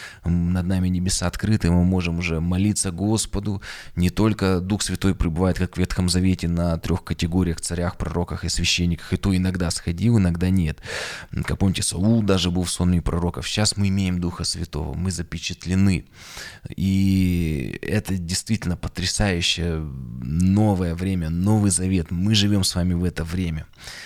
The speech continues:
Мы вот блаженные дети своего времени. И,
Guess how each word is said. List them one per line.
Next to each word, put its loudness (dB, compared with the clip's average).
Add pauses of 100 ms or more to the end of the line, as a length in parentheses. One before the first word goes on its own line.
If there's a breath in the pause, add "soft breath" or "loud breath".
(160 loud breath)
Мы 4
вот 0
блаженные 2
дети -2
своего -2
времени. -2 (840 loud breath)
И, 6